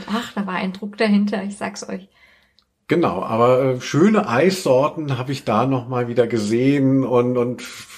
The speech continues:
Speaker 2: also ich mag tatsächlich auch an unserem, äh, Hinterzimmer, dass man immer wieder sieht, dass du andere Frisuren hast. Also gefühlt alle halbe Jahr sind die, sind drastische Veränderungen.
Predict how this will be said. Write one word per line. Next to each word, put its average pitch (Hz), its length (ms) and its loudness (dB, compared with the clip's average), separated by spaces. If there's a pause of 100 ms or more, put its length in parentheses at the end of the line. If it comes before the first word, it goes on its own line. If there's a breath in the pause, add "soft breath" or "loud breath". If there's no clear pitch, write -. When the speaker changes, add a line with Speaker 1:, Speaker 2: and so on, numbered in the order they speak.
(180)
Speaker 2:
also 120 220 -2
ich - 220 -2
mag 143 260 0
tatsächlich 135 520 -4
auch 113 260 2
an 123 280 -4
unserem, 123 920 0
äh, 120 140 -6
Hinterzimmer, 139 640 2 (240 loud breath)
dass 127 160 -4
man 131 160 -2
immer 160 300 2
wieder 156 240 2
sieht, 120 280 -6
dass 139 140 -2
du - 140 -4
andere 151 380 0
Frisuren 123 760 -2
hast. 98 260 -8
Also 104 220 -2
gefühlt 170 640 0
alle 143 320 0
halbe 151 360 2
Jahr 131 460 2 (200 loud breath)
sind 135 180 -2
die, 131 220 -6
sind - 560 -12
drastische 185 640 0
Veränderungen. 127 720 0